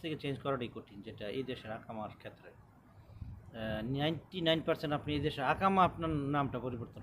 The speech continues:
হবে না, হবে নাইনটি নাইন পার্সেন্ট, এটা খুব টাফ। তাহলে আমাকে সবার আগে কি জানতে হবে? আমার নিজের নাম, বাপের নাম, জন্ম তারিখ, কোনোভাবে এটা পরিবর্তন করা যাবে না। হ্যাঁ, এখন বর্তমানে ই পাসপোর্ট, ই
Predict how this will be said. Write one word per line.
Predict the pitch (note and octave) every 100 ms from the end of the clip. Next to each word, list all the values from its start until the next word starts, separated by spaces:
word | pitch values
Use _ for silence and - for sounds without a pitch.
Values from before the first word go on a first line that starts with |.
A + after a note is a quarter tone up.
| -
হবে | F#2+
না, | F#2 F#2+ - - - - -
হবে | C#3+ D#3 C3+ - - - -
নাইনটি | C3+ B2+
নাইন | A#2+ G#2+
পার্সেন্ট, | F#2+ - - - - - -
এটা | A#2+ C3 A2+ -
খুব | D3+ - - -
টাফ। | F2+ E2 - - - - - - - -
তাহলে | C#3 D#3
আমাকে | D#3 C#3+ D3+
সবার | - C3+ C#3 E3+
আগে | E3+ D#3+
কি | -
জানতে | D#3+ D#3 -
হবে? | - - - - -
আমার | B2+ B2
নিজের | C3 D#3+ E3+
নাম, | D#3 D3+ D3+ F#3 - -
বাপের | C#3 - C3+ C3
নাম, | C3 C3+ - -
জন্ম | C3 C3 -
তারিখ, | A2+ G#2 G#2 - - - - - - -
কোনোভাবে | A3+ A3 G#3 D3+ E3 E3
এটা | E3
পরিবর্তন | D3 D#3+ D3+ D3 C#3
করা | B2+
যাবে | B2+ A#2 G#2+
না। | G2 - - - - - -
হ্যাঁ, | C3 A#2 G#2 - - -
এখন | C3+ D3+
বর্তমানে | D3+ D#3 - D#3 D#3
ই | F3+ -
পাসপোর্ট, | B2+ - A#2+ - - - - - - - - - -
ই | F#3+